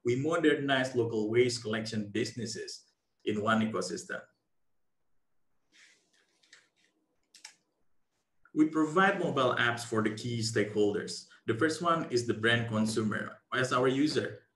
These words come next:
We're giving an easy to use and free of charge service for them to dispose their post-consumer product or packaging. We're even giving them reward points for every single piece of it. And the points can be redeemed into a discount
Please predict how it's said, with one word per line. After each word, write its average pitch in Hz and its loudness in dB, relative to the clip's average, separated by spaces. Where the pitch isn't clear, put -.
We're 123 4
giving 156 6
an 151 -6
easy 151 0
to 147 -4
use 139 2
and 113 -2
free 165 2
of 180 2
charge 147 -2
service 123 0
for 110 0
them 110 2
to 104 -2
dispose 110 -2
their 104 2
post-consumer 107 -4
product - -6
or 208 -4
packaging. 196 -6
We're 107 4
even 120 4
giving 135 2
them 143 2
reward 143 0
points 127 2
for 95 -2
every 113 4
single 113 -2
piece 117 -2
of 107 2
it. 90 -6
And 110 0
the 113 0
points - 2
can 110 0
be 110 4
redeemed 113 -2
into 120 -4
a - -8
discount 113 -2